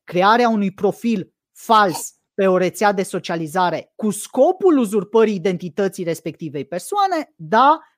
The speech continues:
poți bifa infracțiunea de fals informatic. În schimb, dacă ai creat o identitate fictivă, fără a avea scopul, da? Că automat, dacă e identitate fictivă, nu poți urmări scop-, nu, nu poți să ai scopul de a uzurpa identitatea unei alte persoane, că nu există respectiva persoană.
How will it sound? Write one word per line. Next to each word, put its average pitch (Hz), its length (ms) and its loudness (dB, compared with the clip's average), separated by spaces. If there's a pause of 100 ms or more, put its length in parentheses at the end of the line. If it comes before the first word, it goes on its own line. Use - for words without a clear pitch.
poți 269 260 0
bifa 226 360 -2
infracțiunea 190 500 -4
de 170 80 -2
fals 170 280 -4
informatic. 151 680 -10 (380)
În 190 240 0
schimb, 302 440 0 (800)
dacă 185 840 2 (560)
ai 196 200 0
creat 214 340 2
o 247 40 2
identitate 196 720 2
fictivă, 196 920 -6 (840)
fără 320 400 2 (100)
a 370 60 4
avea 240 220 2
scopul, 202 760 -2 (120)
da? 175 180 0
Că 208 140 -4
automat, 247 520 2
dacă 185 260 0
e 190 120 0
identitate 190 580 -2
fictivă, 254 480 -6
nu 269 140 0
poți 233 300 -2
urmări 202 420 -2
scop-, 226 380 0
nu, 233 260 -4
nu 240 100 -2
poți 247 200 -4
să 240 60 -2
ai 214 80 2
scopul 214 400 -2
de 196 80 2
a 196 80 6
uzurpa 190 420 0
identitatea 190 600 0
unei 190 120 -2
alte 190 180 -4
persoane, 226 380 -2
că 226 120 0
nu 226 100 2
există 214 400 -2
respectiva 196 520 -2
persoană. 196 540 -2